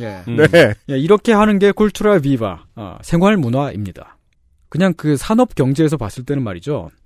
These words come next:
Speaker 1: 기업에 지원을 하는 방식이 있고
Speaker 3: 네.
Speaker 1: 소비자에게 지원하는 방식이 있습니다.
Speaker 3: 그렇죠.
Speaker 1: 소비자에게 지원을 하는 방식이 보통 진보적인 거고
Speaker 2: 네.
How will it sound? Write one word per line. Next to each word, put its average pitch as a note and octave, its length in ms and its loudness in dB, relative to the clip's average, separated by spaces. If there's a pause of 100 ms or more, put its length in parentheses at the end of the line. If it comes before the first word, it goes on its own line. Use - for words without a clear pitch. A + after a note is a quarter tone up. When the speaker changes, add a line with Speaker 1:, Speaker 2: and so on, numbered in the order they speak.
(360)
Speaker 1:
기업에 G#3+ 680 4
지원을 D#3+ 480 0
하는 D3+ 200 -2
방식이 G#2+ 400 -10
있고 F#2+ 480 -6
Speaker 3:
네. B2 120 4
Speaker 1:
소비자에게 G#3 560 2
지원하는 C3 460 0
방식이 G#2 320 -10
있습니다. - 420 -14 (400)
Speaker 3:
그렇죠. - 320 -8 (240)
Speaker 1:
소비자에게 F#3+ 840 2
지원을 D#3 400 4
하는 E3 200 2
방식이 G#2+ 400 -6
보통 E3 280 -4
진보적인 A#2+ 540 -6
거고 E2+ 440 -8
Speaker 2:
네. F2+ 260 -4